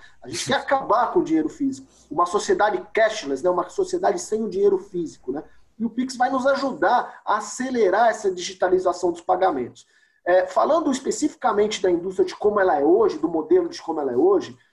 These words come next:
é, eu acredito particularmente que ela vai tomar um pedaço aí da, das transações feitas através de doc e ted. É, sem dúvida nenhuma, vai diminuir o número de doc e ted, porque o Pix vai, vai, é, ser uma opção a mais.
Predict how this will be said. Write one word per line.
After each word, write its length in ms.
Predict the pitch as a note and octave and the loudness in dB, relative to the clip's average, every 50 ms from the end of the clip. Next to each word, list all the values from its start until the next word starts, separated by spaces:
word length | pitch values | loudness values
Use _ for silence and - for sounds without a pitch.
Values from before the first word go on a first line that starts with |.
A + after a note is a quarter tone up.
| _ _ _ _ _ _ D3+ E3 - | _ _ _ _ _ _ -10 -8 -4
é, 280 | E3 F3 F3 F3+ F3+ F3+ | -2 0 0 2 2 2
eu 140 | G#3+ B3 | 2 2
acredito 420 | C4+ - G#3+ F#3+ F3+ G#3+ G#3+ - - | 0 0 0 -2 -2 -2 -8 -8 -2
particularmente 880 | - F#3 F#3 - - - E3 D3+ D3 C#3 E3+ G3+ A3+ F#3+ - - - - _ _ _ _ _ _ | -2 -2 -2 -2 -2 0 2 2 2 2 0 0 0 0 -2 -4 -12 -18 _ _ _ _ _ _
que 180 | - G3 G3 | -4 0 2
ela 220 | G#3 A3 A3+ A3+ G#3+ | 4 4 4 2 2
vai 220 | G#3+ A3 G#3+ G#3+ | 2 0 -2 0
tomar 300 | - A#3 A3 G3 G#3 A3+ | 0 -2 0 2 2 0
um 80 | A#3+ A3+ | 0 0
pedaço 640 | - G#3+ G3 - F3+ - G3 F#3+ F#3+ - - F#3 | 2 0 0 2 2 2 2 2 0 -2 -2 0
aí 280 | D#3+ D#3+ E3+ F#3+ F#3 F3+ D#3 D3 | 2 2 2 2 0 -4 -4 -2
da, 120 | - E3 D#3+ | 0 0 0
das 260 | D#3+ F3 D#3+ - - | 2 0 -2 -2 -2
transações 540 | - F3 E3 E3 D#3 - - F3 E3 E3 - | -4 -2 -2 -2 -4 -2 -4 -6 -6 -6 -2
feitas 340 | - E3+ E3 E3 E3 D#3 | -2 -2 0 0 -2 -4
através 480 | D#3+ D#3 D#3 D#3+ D3+ C#3+ D3+ D#3 D#3 D3+ | -6 -4 -2 -2 -2 -2 0 -4 -4 -2
de 80 | D3+ D3+ | -4 -6
doc 400 | C#3 - D#3 D#3+ D#3 - - - | -2 0 0 0 0 -2 -4 -8
e 160 | D4+ D#3 - | -6 -6 -8
ted. 560 | - - - F3+ - - - - - - _ _ - - - - - - - | -2 0 2 2 2 0 -2 -8 -12 -14 _ _ -20 -20 -20 -20 -20 -18 -16
É, 40 | |
sem 220 | F#3 - - F3 D#3 | -14 0 2 2 2
dúvida 400 | D3 F#3 G#3+ F3+ F3+ F#3 F3+ E3+ | 2 0 -2 -2 0 0 2 2
nenhuma, 840 | D#3+ D#3 E3 G3 G3+ F#3 E3+ D#3 D3+ D3 C#3+ C#3 C#3+ C#3+ C#3 C#3 C#3 | 2 2 2 2 2 2 0 0 2 0 0 -2 -2 -2 0 0 2
vai 180 | D3+ E3 F3 | 2 0 0
diminuir 400 | F3 F3 E3+ D#3+ D#3+ D#3+ E3 F3+ | 0 0 -2 -2 2 4 4 4
o 40 | E3+ | 4
número 240 | E3+ E3+ E3+ D#3 D#3 | 4 2 0 0 -2
de 120 | D3 D3+ | -4 -4
doc 260 | - D#3 D#3+ D#3+ D#3+ | -2 0 0 0 0
e 80 | - - | -4 -4
ted, 240 | - E3+ E3+ E3 - | -2 -2 -2 -2 -6
porque 180 | - - - | -14 -4 -4
o 60 | E3+ - | -2 -2
Pix 300 | - - F3+ - - - | -2 -10 -12 -12 -12 -4
vai, 240 | - F4 F4 D#3+ - - _ _ _ _ _ _ _ | -2 -2 -2 -2 -6 -10 _ _ _ _ _ _ _
vai, 320 | _ E3+ F3 F3 E3 - - - _ _ _ E3 F3+ F3 - | _ 0 0 0 -2 -6 -12 -16 _ _ _ -6 -6 -4 -2
é, 220 | D#3 D3 D3 - | 0 0 0 0
ser 160 | - - - | -2 0 0
uma 140 | F#3 F#3 F#3 | 2 2 2
opção 440 | F#3 - - - - - - - G#3+ | 0 0 -8 -10 -2 0 2 2 2
a 60 | F3+ | 2
mais. 480 | - F3 F#3 A3 A#3+ G#3+ F3+ - - | 2 2 2 2 2 2 0 -2 -4